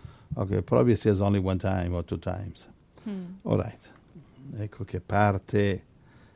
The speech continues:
Speaker 1: eh, in quarta d'ora. Riempo lo spazio o ce l'hai? Se no riempo lo spazio, eh. Ok, riempiamo lo spazio. Allora, eh, prepariamo Romani quattordici, che è l'inizio delle scritture che voglio,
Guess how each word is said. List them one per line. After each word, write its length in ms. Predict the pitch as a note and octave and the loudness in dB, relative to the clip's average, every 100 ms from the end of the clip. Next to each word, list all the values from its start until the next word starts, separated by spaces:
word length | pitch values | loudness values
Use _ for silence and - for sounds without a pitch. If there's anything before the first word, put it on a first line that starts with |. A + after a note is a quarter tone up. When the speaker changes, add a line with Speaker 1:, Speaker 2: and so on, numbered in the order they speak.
| _ - | _ -8
Speaker 1:
eh, 140 | G#2+ | -4
in 120 | A2 | -4
quarta 680 | G2 G#2+ G2+ G#2 - F#2+ F#2+ - - | 0 2 2 0 -6 -8 -10 -16 -20
d'ora. 760 | - C3 F#2+ G2+ F#2+ F2+ F#2 - - - _ _ - - - - | -14 -2 4 6 6 2 -4 -8 -18 -20 _ _ -20 -20 -20 -2
Riempo 300 | A#2 B2 A#2 | 4 6 6
lo 100 | G#2+ | 4
spazio 560 | - A#2+ C#3+ - F3 | 6 4 4 4 4
o 400 | F#3+ - A2+ A2 | 4 4 4 4
ce 140 | G2+ G#2 | 4 2
l'hai? 300 | F#2 F#2 F2 - - - _ _ _ _ _ _ _ _ _ _ _ | 0 -2 -10 -16 -20 -20 _ _ _ _ _ _ _ _ _ _ _
Se 160 | - G2 | -4 2
no 80 | |
riempo 260 | A#2+ F#2+ F2+ | 4 2 0
lo 100 | F#2 | -4
spazio, 500 | - G#2 - - G#2 | -4 -6 -6 -10 -6
eh. 200 | A2 - _ _ _ _ _ _ _ _ _ - _ - _ _ - | -6 -8 _ _ _ _ _ _ _ _ _ -20 _ -20 _ _ -4
Ok, 200 | G2 G2+ | -2 0
riempiamo 500 | G2+ G2+ G2+ F#2+ F#2 | 0 2 2 0 -2
lo 80 | |
spazio. 580 | - - - - - - - - - - - - | -6 -14 -16 -16 -18 -20 -20 -20 -20 -20 -16 4
Allora, 560 | C3 A#2+ G2+ G2 G2 | 10 10 10 6 2
eh, 200 | A#2 G2 | 0 0
prepariamo 500 | - A#2 C#3 F3+ F#3+ | 4 4 6 6 8
Romani 300 | A#2+ A#2+ A#2 | 8 8 6
quattordici, 800 | - G2+ - G2 F#2 G2+ - A2+ | 4 0 2 2 2 0 -2 -4
che 120 | - | -2
è 40 | F#2+ | 0
l'inizio 540 | F#2+ F#2+ F#2+ G2 - | 2 2 0 0 -2
delle 180 | F2+ F#2 | -2 -4
scritture 460 | - F#2+ - G2 F#2 | -4 -10 -4 -4 -4
che 100 | F#2 | -4
voglio, 420 | F#2+ F#2 F#2 F2 | -4 -2 -4 -6